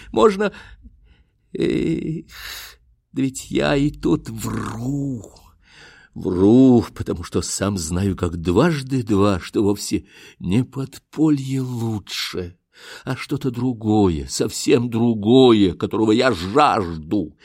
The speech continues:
но которого никак не найду. К чёрту подполье! Даже вот что тут было бы лучше. Это, если б я верил сам хоть чему-нибудь из всего того, что теперь написал.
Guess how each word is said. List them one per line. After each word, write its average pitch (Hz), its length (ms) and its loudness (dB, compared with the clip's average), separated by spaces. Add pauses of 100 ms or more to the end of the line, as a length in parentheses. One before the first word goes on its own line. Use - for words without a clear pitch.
(260)
но 127 180 0
которого 107 380 -4
никак 107 440 -8
не 92 80 -12
найду. 87 520 -4
К - 100 -20
чёрту - 640 -8
подполье! - 680 -8 (1600)
Даже 165 640 2
вот 151 300 2
что - 340 -2
тут 139 280 -4
было 135 260 -2
бы 127 100 -4
лучше. 110 460 -8 (540)
Это, 143 600 -2 (460)
если 160 440 0
б 156 100 -4
я 135 200 -2
верил 156 520 -2
сам 85 600 -2
хоть - 380 -6
чему-нибудь 160 960 -4
из 123 180 -6
всего 151 440 0
того, 160 240 0
что - 180 -4
теперь 135 380 -6
написал. 117 600 -8